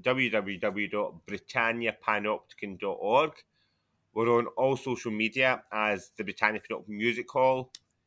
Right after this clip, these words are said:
um, for sort of tickets and information. We run a monthly, uh, drag show,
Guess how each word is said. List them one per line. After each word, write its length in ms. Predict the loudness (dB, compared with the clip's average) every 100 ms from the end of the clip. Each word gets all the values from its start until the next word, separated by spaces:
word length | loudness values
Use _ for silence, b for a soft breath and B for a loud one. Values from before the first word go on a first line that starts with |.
| _ _ _ _ _ _ _ _ 2
um, 360 | 2 0 -6 -12
for 300 | -2 4 6
sort 160 | 4 -2
of 80 | 0
tickets 240 | -2 0
and 80 | -4
information. 720 | -2 -4 -2 -2 -4 -6 -4
We 120 | -2
run 200 | 2 2 2
a 80 |
monthly, 760 | 0 0 0 -4 0 0 0 -4 _ _ -2
uh, 220 | 0 0 2
drag 340 | 4 4 2
show, 420 | -4 -2 -2 -6